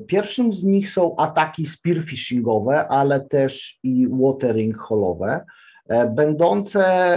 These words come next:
e, odpowiednio ukierunkowane na oso-, na osoby w obrębie konkretnej organizacji. E, cyberprzestępcy wykorzystują do tego maile oraz linki w nich zawarte,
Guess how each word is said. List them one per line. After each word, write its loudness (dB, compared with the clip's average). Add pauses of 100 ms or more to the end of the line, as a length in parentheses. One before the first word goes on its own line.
(180)
e, -2
odpowiednio -2
ukierunkowane -2
na 0
oso-, -2
na 0
osoby 2 (100)
w 4
obrębie 0
konkretnej -2
organizacji. -4 (840)
E, 0
cyberprzestępcy -2
wykorzystują -2
do -2
tego -2
maile 2
oraz 0
linki -2
w -4
nich 0
zawarte, -2